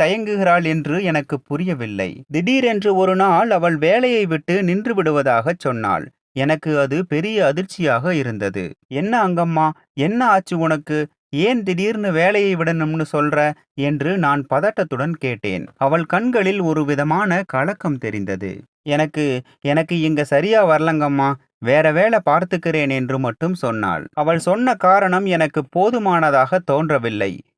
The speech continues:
ஏதோ ஒன்றை அவள் மறைக்கிறாள் என்று என் மனம் அடித்துச் சொன்னது. என் மகன் கதிர் பள்ளிக்கு சென்ற பின்பு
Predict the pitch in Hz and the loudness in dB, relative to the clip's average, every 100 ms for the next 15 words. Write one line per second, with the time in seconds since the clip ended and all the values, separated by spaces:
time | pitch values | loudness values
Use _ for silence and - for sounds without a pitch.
0 | - 139 175 190 247 214 180 165 185 185 | -6 0 2 4 2 2 0 2 2 2
1 | 160 143 131 165 214 202 180 156 143 143 | 2 0 2 2 0 0 4 4 2 0
2 | 143 208 165 165 131 123 139 190 143 135 | 0 0 0 0 0 0 0 2 0 0
3 | 190 170 - 113 104 90 90 - - 147 | -2 -4 -4 -4 -4 -6 -8 -12 -6 -2
4 | 175 170 175 247 220 185 220 220 202 165 | 2 0 0 -2 0 0 2 0 2 0
5 | 220 233 214 180 170 170 165 156 135 131 | 0 -2 -2 0 0 0 -2 -4 0 0
6 | 208 | 0